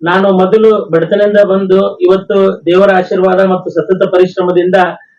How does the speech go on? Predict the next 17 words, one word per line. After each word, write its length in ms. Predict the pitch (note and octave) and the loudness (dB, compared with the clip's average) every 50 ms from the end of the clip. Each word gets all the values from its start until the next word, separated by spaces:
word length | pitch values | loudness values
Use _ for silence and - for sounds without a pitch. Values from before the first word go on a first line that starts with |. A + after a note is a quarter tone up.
| _ _ _ - | _ _ _ -10
ಉದ್ಯೋಗದಲ್ಲಿ 920 | E3 D3+ D#3 G3 G3+ G3+ F#3+ F#3+ G3 F#3+ F#3 F#3+ G3 G3 F#3+ F#3 F#3 - - _ _ _ _ - | -6 -2 0 2 2 2 2 2 0 0 0 2 2 2 2 0 -2 -4 -10 _ _ _ _ -4
ಡೆವಲಪ್ 360 | E3 E3 F3 G3 G3+ G3 - | -2 0 0 0 0 0 0
ಆಗಿ 420 | G3+ G3 F#3+ F#3+ F3+ F#3 G3 G3 F#3 | 0 0 0 0 0 0 0 -2 -2
ಸಮಾಜದಲ್ಲಿ 840 | - - E3+ E3+ F#3 F#3+ G3 G3 G3 G3+ G3+ G3+ G3 G3 G3 F#3 E3 | -4 -4 -4 -2 0 0 0 0 0 0 0 0 0 0 2 0 0
ಯಾರು 420 | D#3+ D#3 F3 F#3 G3+ G3 G3 G3 | 0 0 0 0 0 -2 -4 -6
ತ್ರಾಸದಲ್ಲಿದ್ದಾರೆ 800 | - - - F3 F3 F#3+ F#3 F#3 - G3 F#3+ F#3+ F#3+ F#3+ F#3+ F#3+ | -8 -10 -6 -4 -2 -2 -2 -4 -4 -2 0 0 0 2 2 0
ಅವ್ರಿಗೆ 340 | F#3+ F#3+ F#3 F3+ F3+ F3+ D#3+ | 0 0 0 -2 -2 -2 -2
ಹೆಲ್ಪ್ 260 | E3 F3 G3 F#3+ F#3+ | 0 -2 -2 -2 -2
ಮಾಡ್ಬೇಕಂತ 560 | G3 G3 G3 G3 F#3 F#3+ - F#3+ F3+ F#3 - | -2 -2 0 0 -2 -2 -2 -2 -2 -2 0
ಹೇಳಿ 160 | G3 G3 F#3+ | 2 2 2
ನಾನು 180 | F#3+ F#3 F3+ E3+ | 2 2 0 0
ಮುಂಚೂಣಿಯಲ್ಲಿ 500 | E3 E3 D#3+ D#3+ F#3 F#3 F#3+ F#3+ F#3 F#3 | -2 -2 -2 0 0 0 2 2 2 0
ಬಂದೆ. 420 | F#3 F3+ F3+ F3+ G3 G#3 A3 - _ _ _ - _ _ _ - | 0 -2 -2 0 0 -2 -2 -4 _ _ _ -20 _ _ _ -6
ಅದನ್ನ 340 | E3 E3 G#3 A3 A3 A3 A3+ A3 A3 | -2 0 2 2 2 2 0 0 0
ಒಂದ್ 120 | G#3+ G#3 G3+ | -2 -2 -2
ಸ್ವಲ್ಪ 240 | G#3 G#3 G3 F#3+ | -2 -2 -2 -2
ಜನ, 140 | G3 G3 G3 | -4 -2 -2